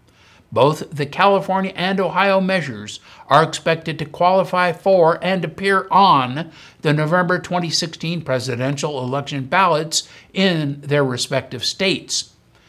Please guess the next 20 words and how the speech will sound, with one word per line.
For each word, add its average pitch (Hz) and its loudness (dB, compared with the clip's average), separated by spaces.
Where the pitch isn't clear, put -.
To 143 -8
qualify 247 6
the 208 0
California 185 0
measure, 139 -2
three 196 -2
hundred 185 -2
sixty-five 170 0
thousand 135 -2
eight 160 2
hundred 170 0
and 160 -4
eighty 190 -2
valid 190 2
signatures 143 -4
of 123 -6
registered 131 -8
voters 139 -2
are 131 -2
needed. 131 -6